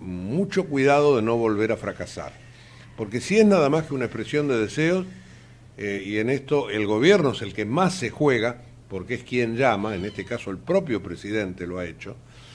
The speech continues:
este, hay que sentarse realmente a trabajar con miras de encontrar soluciones. Y me parece muy bien que se haya explicitado que estas situaciones reformistas,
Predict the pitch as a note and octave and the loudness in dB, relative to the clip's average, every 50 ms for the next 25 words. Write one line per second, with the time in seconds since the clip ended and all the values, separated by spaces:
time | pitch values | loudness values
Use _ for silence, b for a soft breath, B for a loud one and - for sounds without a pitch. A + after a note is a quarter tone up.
0 | B B B B B B - - A#2+ A2+ G#2+ A2 - A#2 A2 A2+ - - - C3 | B B B B B B -10 -4 -4 -4 -4 -4 -4 -2 -2 -2 -4 -8 -4 0
1 | D3+ E3 F3+ F3+ C3+ B2+ - C3 A#2+ A2+ G#2+ D3 D3+ D3 - - D#3+ C#3 A2+ C#3 | 0 0 2 0 -2 -2 -2 -2 -2 -2 0 0 0 0 0 -2 -4 -2 0 2
2 | F3 G3 G3+ F#3+ E3+ F#3 A3 A#3 A#3 F#3 G3 D#3+ C3+ A2+ B2+ B2 B2 B2+ A#2 A#2+ | 4 6 6 6 6 4 4 2 2 2 2 2 2 2 2 2 2 2 2 0
3 | - G3+ G#3 G3+ F#3 - D3+ C3+ B2+ C3 C#3+ F3 G3+ G#3+ G#3 G#3+ G#3+ F#3+ - - | 0 0 0 0 -2 -2 -2 -2 0 0 2 4 4 4 4 4 2 0 -4 -8
4 | B B B B B B - A2+ A2+ B2 D3 E3 E3+ - - D3 D3 C#3 B2+ B2+ | B B B B B B -20 -10 -2 0 0 0 0 -2 -2 0 0 0 0 0
5 | C3 B2+ B2+ B2 A#2+ D3 E3+ F3 F3 D3 - C#3+ B2+ A2 G#2 F#2+ - G2 F2+ D2 | 0 0 0 0 0 2 2 2 0 0 -2 -4 -2 -2 -4 -6 -6 -8 -8 -8
6 | D2+ D2+ D2+ D2+ - - B B B B B B B B - - E3+ E3+ E3 E3 | -10 -14 -16 -18 -20 -20 B B B B B B B B -12 -6 -2 -2 0 0
7 | E3 D#3 D#3 D#3 F3 G3+ A3 - - A3 G3 F#3 G3 G3+ G3 F#3+ G3+ G#3+ A#3 F#3+ | 0 0 2 2 2 2 2 2 2 0 2 2 2 2 2 2 2 2 2 0
8 | F#3+ D#3 C3 - D#3 F3 E3+ D#3 F3 E3 - C#3+ D3 - D3+ D3+ - D3 A#2+ A2+ | -2 -2 -2 0 0 0 0 0 -2 -4 -4 -6 -4 -2 -2 -2 2 2 2 2
9 | A2+ A2+ A#2 B B B B B B B B B - - C#3+ D#3+ D#3 D#3+ F3 D#3 | 2 0 -4 B B B B B B B B B -4 -2 -2 0 0 0 -2 -2
10 | - D3 B2+ A#2+ B2+ A#2+ - D#3+ E3+ E3+ D#3+ C3 A2+ G#2+ - - A#2+ C#3 F#3 G#3 | -2 -4 -4 -4 -4 -4 -2 -2 -2 0 -2 -4 -4 -8 -12 -10 -4 2 2 2
11 | G3 G3 F3+ E3 E3+ F#3 F#3 D3+ - - - C3+ D3+ C#3 - - | 2 2 0 0 2 2 0 0 -2 -2 -4 -4 -4 -4 -10 -18